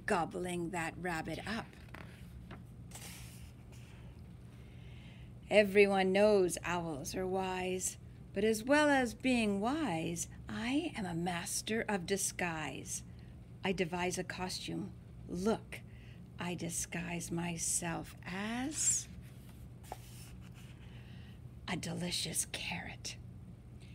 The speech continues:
It is the perfect way to catch a rabbit. I wait. It doesn't work. Never mind.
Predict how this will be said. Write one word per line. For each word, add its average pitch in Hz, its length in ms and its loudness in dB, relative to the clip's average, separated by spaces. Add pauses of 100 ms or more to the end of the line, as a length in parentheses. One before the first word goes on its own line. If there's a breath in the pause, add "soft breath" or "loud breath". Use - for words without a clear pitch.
(180 loud breath)
It 190 100 -2
is 202 160 0
the 214 140 0
perfect - 680 4
way 180 260 0
to 170 140 -2
catch - 560 -4 (180)
a 165 80 -4
rabbit. 160 600 -6 (840 loud breath)
I - 280 -4 (120)
wait. - 460 -8 (4000 loud breath)
It 214 120 -2
doesn't 202 360 6
work. 175 320 4 (340)
Never 220 400 6
mind. 160 460 0